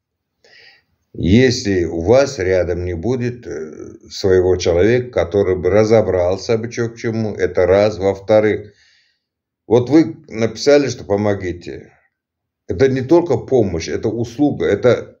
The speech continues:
работа целая, чтобы вам подобрать квартиру в таком районе,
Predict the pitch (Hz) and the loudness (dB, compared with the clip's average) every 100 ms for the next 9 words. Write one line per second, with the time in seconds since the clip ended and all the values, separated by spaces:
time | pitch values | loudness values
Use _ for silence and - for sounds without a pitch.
0 | _ 95 117 120 110 147 143 - 95 - | _ 0 2 2 2 4 4 2 -6 -4
1 | 104 90 78 80 - 107 98 87 107 113 | -2 -2 -2 -6 -4 -4 -4 -2 0 2
2 | 98 104 101 117 107 110 87 - - 107 | 0 0 2 2 4 4 2 -2 0 2
3 | 95 - 95 87 82 110 - 113 127 143 | 2 -2 -8 -6 -2 -2 -2 0 0 2
4 | 147 127 95 78 71 65 - | 2 2 0 -6 -8 -14 -20